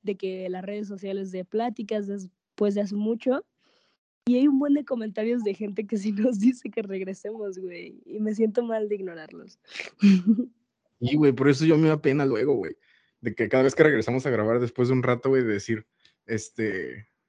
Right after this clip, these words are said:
Speaker 2: de que, ah, perdón por ausentarnos, que no sé qué, ya me da pena, güey, digo, siempre decimos la misma mamada. <laughs>
Speaker 1: Güey, sí somos un puto chiste,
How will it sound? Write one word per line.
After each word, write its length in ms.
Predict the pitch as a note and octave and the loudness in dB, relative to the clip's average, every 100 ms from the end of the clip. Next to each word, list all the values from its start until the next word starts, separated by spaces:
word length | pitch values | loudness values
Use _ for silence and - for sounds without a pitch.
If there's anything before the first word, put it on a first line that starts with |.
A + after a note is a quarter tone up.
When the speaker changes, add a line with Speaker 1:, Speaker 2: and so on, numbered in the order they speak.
| _ _ | _ _
Speaker 2:
de 180 | A2 - | -10 -8
que, 160 | G#2 | -6
ah, 320 | A2 C#3 C#3+ C#3 | -2 -2 -4 -4
perdón 540 | G#2 A2 B2+ C3+ C3 | -4 -2 -2 -2 -4
por 260 | A#2+ G#2 - _ | -6 -8 -8 _
ausentarnos, 600 | - G2+ A#2 A#2 B2 B2 | -6 -2 0 0 -2 -4
que 100 | - | -6
no 80 | A#2 | -8
sé 120 | A2 - | -8 -6
qué, 120 | C#3+ | -6
ya 140 | A#2+ A2+ | -4 -4
me 140 | A#2 | -2
da 120 | A#2 | -4
pena, 360 | A2+ - G#2+ C3+ | -6 -12 -10 -6
güey, 140 | A2 | -2
digo, 180 | A2 A2+ - - A2 | 2 0 -2 -18 -2
siempre 380 | C3 C3+ D#3+ C#3 | 0 2 4 4
decimos 320 | B2+ C3+ D3 | 4 0 0
la 100 | A#2+ | 0
misma 380 | A#2+ C3 C#3 D3+ | 0 0 0 0
mamada. 360 | C#3 A#2 C3 - - - | 0 0 0 -2 -12 -2
<laughs> 340 | - A#3+ C4 | 0 6 8
Speaker 1:
Güey, 100 | C4 | 8
sí 160 | D4 C#4 | 4 -6
somos 380 | C4 C#4+ C#4 C4+ | 4 6 6 2
un 160 | B3+ | -6
puto 260 | A3 A3+ A#3 | -4 -6 -4
chiste, 440 | A3 G#3+ G3 - | -6 -10 -12 -14